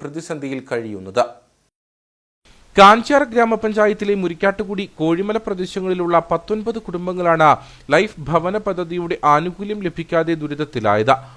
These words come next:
നാല് പതിറ്റാണ്ടിലധികമായി ഇവിടെ താമസിക്കുന്നവരാണ് ഇവർ. അഞ്ച് വർഷം മുമ്പ് ലൈഫ് ഭവന പദ്ധതിക്കായി ഈ കുടുംബങ്ങൾ അപേക്ഷ നൽകുകയും ഗ്രാമപഞ്ചായത്ത് ഇവർക്ക് വീട് അനുവദിക്കുകയും ചെയ്തു. പലരും നിലവിലുണ്ടായിരുന്ന വീട് പൊളിച്ചു മാറ്റി പുതിയ വീടിന്റെ തറ കെട്ടി.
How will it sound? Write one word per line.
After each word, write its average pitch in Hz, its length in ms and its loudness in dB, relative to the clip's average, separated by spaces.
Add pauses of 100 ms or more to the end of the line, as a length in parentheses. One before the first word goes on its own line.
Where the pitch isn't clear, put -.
(280)
നാല് 135 400 4
പതിറ്റാണ്ടിലധികമായി 156 1040 -2
ഇവിടെ 143 360 -4
താമസിക്കുന്നവരാണ് 160 1000 -2
ഇവർ. 113 260 0 (380)
അഞ്ച് 196 300 2
വർഷം 247 380 -2
മുമ്പ് 220 220 0 (160)
ലൈഫ് 190 280 0
ഭവന 180 340 -2
പദ്ധതിക്കായി 185 640 -2 (160)
ഈ 175 80 -4
കുടുംബങ്ങൾ 175 540 -4 (120)
അപേക്ഷ 151 340 -6
നൽകുകയും 156 580 -4 (400)
ഗ്രാമപഞ്ചായത്ത് 202 680 0
ഇവർക്ക് 180 340 -6
വീട് 180 180 -2
അനുവദിക്കുകയും 160 800 -4
ചെയ്തു. 139 220 -2 (500)
പലരും 151 340 4
നിലവിലുണ്ടായിരുന്ന 175 640 -2
വീട് 165 260 -6
പൊളിച്ചു 156 420 -8
മാറ്റി 170 320 -4 (160)
പുതിയ 160 300 -2
വീടിന്റെ 165 420 -4 (100)
തറ 139 180 2
കെട്ടി. 120 340 0